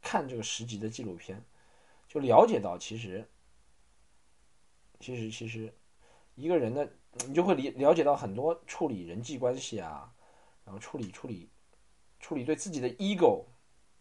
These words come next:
的认识，你知道吗？哎，真的维持，攀上巅峰难，维持在巅峰真的更难啊，里面。我，我最后再分享一个，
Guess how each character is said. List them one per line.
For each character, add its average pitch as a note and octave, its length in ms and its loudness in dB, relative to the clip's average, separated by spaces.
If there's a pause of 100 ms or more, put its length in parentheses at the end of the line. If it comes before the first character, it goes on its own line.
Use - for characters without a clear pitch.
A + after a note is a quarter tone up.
(360)
的 D3+ 100 -8
认 D3+ 280 4
识， G2+ 240 -10
你 C2+ 100 -18
知 - 120 -18
道 B1 120 -18
吗？ G1+ 160 -18 (1080)
哎， C3 140 -2 (540)
真 A#3+ 220 10
的 A3+ 60 12 (100)
维 G3 260 6
持， - 340 2 (600)
攀 B3 200 6
上 G#3+ 200 4
巅 F#3+ 200 0
峰 F#3+ 280 -2
难， G#2 280 -8 (220)
维 D#3+ 180 4
持 F3+ 200 0
在 E3 100 6
巅 D3 240 0
峰 D3+ 140 -4
真 F3 120 0
的 D3+ 100 0
更 D#3 300 4
难 F#2+ 200 -8
啊， D#2+ 100 -12
里 D#2 120 -16
面。 C#2 140 -18 (920)
我， C3+ 240 4 (280)
我 C#3 80 0
最 G#3+ 160 6
后 G#3+ 60 10
再 G#3 100 8
分 G#3+ 200 6
享 C#3 200 4
一 A#2 40 -2
个， C3+ 100 0